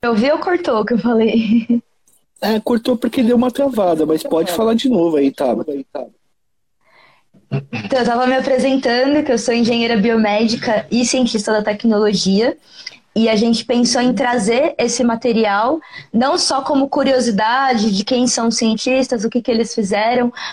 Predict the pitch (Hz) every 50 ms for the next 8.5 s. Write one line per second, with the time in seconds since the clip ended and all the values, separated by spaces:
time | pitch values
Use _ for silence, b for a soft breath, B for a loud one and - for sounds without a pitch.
0 | B - 196 220 220 220 226 - - 254 240 247 - - 247 254 269 302 294 -
1 | 294 254 247 254 262 262 262 262 254 254 240 240 - 254 254 - 269 240 - -
2 | 277 285 - - - 254 220 220 240 277 254 262 240 214 226 226 202 - - 208
3 | - - 233 - - - 240 196 196 196 220 262 277 254 233 220 214 208 - -
4 | - 247 269 254 226 226 240 233 - 233 220 226 220 - - 214 214 - 220 214
5 | 208 202 196 214 214 208 190 185 180 180 190 175 202 233 247 262 247 B B B
6 | B B B - 233 220 226 226 - 247 233 233 196 220 214 202 202 196 - -
7 | 254 262 262 247 - - 202 - 220 214 214 233 214 208 - 214 202 214 208 202
8 | 202 - - - 208 208 226 262 302